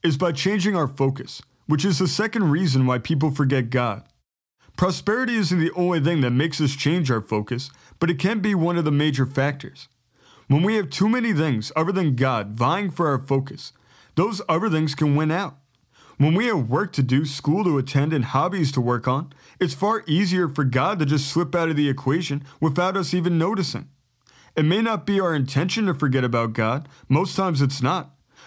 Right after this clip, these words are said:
but it happens because we're not putting forth the effort to keep him first. He may be a priority, but he's not the top priority. So when we figure out our time is limited and make decisions as to which priorities need to give way to the others,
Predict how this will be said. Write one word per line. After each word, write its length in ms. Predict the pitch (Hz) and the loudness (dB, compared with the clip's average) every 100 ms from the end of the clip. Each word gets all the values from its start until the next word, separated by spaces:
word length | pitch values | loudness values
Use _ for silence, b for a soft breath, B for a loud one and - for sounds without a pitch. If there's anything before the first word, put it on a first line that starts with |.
| B | B
but 120 | 165 | 0
it 100 | 151 | 2
happens 380 | 170 214 226 160 | 0 0 -2 -2
because 280 | 185 151 165 | 0 0 2
we're 220 | 127 156 | 2 2
not 220 | 226 214 | 0 -4
putting 240 | - 185 160 | -2 -2 0
forth 260 | 170 160 | 0 0
the 160 | 135 123 | 0 0
effort 440 | 135 - 139 139 | 0 0 -2 -4
to 100 | - | -4
keep 260 | 135 170 147 | 0 0 2
him 180 | 147 135 | 0 0
first. 440 | 151 170 135 - _ _ _ _ _ b | -2 -2 -6 -18 _ _ _ _ _ b
He 160 | 160 190 | 2 2
may 180 | 214 208 | 2 2
be 180 | 220 | 0
a 60 | 214 | 0
priority, 720 | 135 147 135 127 202 143 135 - B B | 0 0 2 0 0 -2 -4 -8 B B
but 100 | 180 | -2
he's 160 | 185 147 | 0 -2
not 160 | 104 | -2
the 80 | - | -2
top 340 | 135 175 190 - | -2 -2 -2 0
priority. 540 | 131 117 107 92 - _ _ _ B B | 0 2 -2 -4 -10 _ _ _ B B
So 160 | 170 | 0
when 140 | 170 160 | 2 2
we 140 | 233 | 0
figure 340 | - 226 202 | 0 0 0
out 140 | 196 170 | 0 0
our 120 | 147 | -2
time 320 | 139 170 165 | 0 0 2
is 160 | 139 113 | 0 0
limited 480 | 147 196 135 135 - | 0 0 -2 -4 -2
and 120 | 156 | 0
make 160 | 165 139 | 0 0
decisions 520 | 135 - 170 175 143 | -2 0 -2 0 0
as 200 | 147 - | 0 0
to 80 | 143 | 0
which 260 | 160 - | 0 -2
priorities 640 | - 131 127 175 143 131 - B B | -2 0 2 0 0 -4 -6 B B
need 200 | 160 170 | 0 2
to 60 | |
give 200 | 151 160 | 0 0
way 140 | 143 160 | 0 0
to 120 | 147 | 2
the 180 | 131 123 | 2 0
others, 400 | 151 143 135 | 0 -4 -8